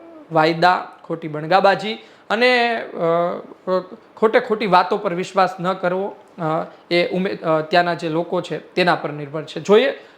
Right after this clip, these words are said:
લોકો શું જોઈને મતદાન કરે છે, પણ અત્યારે રાદડિયા પોતાની, અ, લોબિંગમાં સફળ રહ્યા છે. રાદડિયા ખૂબ મહેનત કરશે. ગોપાલ ઇટાલિયાને પણ ખબર છે કે હવે રાદડિયા ખુલીને બહાર આવશે. મુખ્યમંત્રી સાથે પણ કિરીટ પટેલના ખૂબ સારા સંબંધો છે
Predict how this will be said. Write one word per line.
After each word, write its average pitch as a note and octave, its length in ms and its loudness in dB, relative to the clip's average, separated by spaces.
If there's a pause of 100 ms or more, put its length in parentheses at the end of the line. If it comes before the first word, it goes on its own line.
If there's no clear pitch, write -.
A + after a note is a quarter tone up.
લોકો F#3 440 0
શું G3+ 140 0
જોઈને F3 240 0
મતદાન F3+ 420 2
કરે F3+ 200 0
છે, F3+ 140 -6
પણ F3+ 140 -2
અત્યારે G3+ 540 4 (480)
રાદડિયા C4 800 4 (100)
પોતાની, G3+ 480 -4 (300)
અ, E3 140 0
લોબિંગમાં F#3 460 0
સફળ F#3+ 300 -2
રહ્યા F#3 280 2
છે. F#3+ 160 -4
રાદડિયા F3+ 360 4
ખૂબ B3 340 0
મહેનત A3 400 -2
કરશે. G#3+ 320 -2 (540)
ગોપાલ G3 320 4
ઇટાલિયાને G3 480 2
પણ F#3 140 -8
ખબર F#3 300 -2
છે G3 140 -6
કે F#3+ 120 -4
હવે E3+ 180 4
રાદડિયા G3+ 540 2 (260)
ખુલીને G#3+ 340 -2
બહાર F#3 300 2
આવશે. F#3+ 360 -2 (440)
મુખ્યમંત્રી G#3 640 2
સાથે G3 360 2
પણ G3+ 200 -4
કિરીટ F#3+ 360 -2
પટેલના F#3+ 360 2
ખૂબ B3 300 0
સારા G#3 320 2
સંબંધો F#3 520 -4
છે G3 160 -6